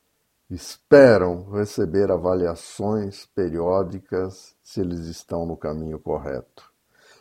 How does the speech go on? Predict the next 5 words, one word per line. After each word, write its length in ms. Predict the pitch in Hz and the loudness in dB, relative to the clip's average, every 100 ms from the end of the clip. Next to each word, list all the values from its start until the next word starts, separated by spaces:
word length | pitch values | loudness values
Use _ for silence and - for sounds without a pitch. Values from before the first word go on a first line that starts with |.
| - | -4
Portanto, 720 | 147 123 165 131 - - - _ _ _ _ | -4 6 8 8 6 -10 -14 _ _ _ _
deixe 540 | 104 107 202 87 - 120 | -2 8 8 8 0 -10
o 40 | |
seu 240 | - 110 | -6 -8
castelo, 840 | 90 82 80 - 85 80 76 67 | -6 -8 -10 -10 -8 -8 -8 -12